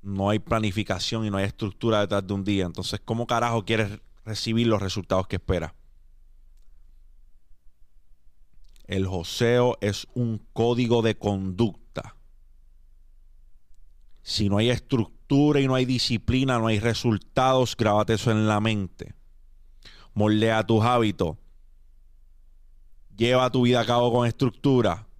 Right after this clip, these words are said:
Ten disciplina. Y el resto va a llegar. No, José, es para la foto. A nadie le interesa cuántas horas trabajaste. Dime cuánto lograste. Tú puedes trabajar mil.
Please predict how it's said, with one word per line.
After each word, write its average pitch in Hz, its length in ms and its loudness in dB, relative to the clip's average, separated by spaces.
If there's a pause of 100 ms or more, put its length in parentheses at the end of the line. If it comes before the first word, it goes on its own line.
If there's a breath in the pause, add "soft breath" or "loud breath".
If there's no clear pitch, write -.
(460)
Ten 120 220 -2
disciplina. 123 840 0 (800)
Y 113 180 -2
el 117 120 2
resto 110 360 0
va 104 80 2
a - 20 0
llegar. 90 420 -4 (1040)
No, 110 100 -8
José, 139 240 -6
es 123 60 -4
para 113 240 -4
la 104 40 -4
foto. 107 300 -6
A 98 40 -4
nadie 110 160 0
le 117 80 0
interesa 110 500 -2
cuántas 101 300 -2
horas 98 220 -2
trabajaste. 92 480 0
Dime 101 180 2
cuánto 110 320 0
lograste. 104 640 -2 (880)
Tú 110 100 -6
puedes 117 180 -2
trabajar 117 320 0
mil. 117 460 0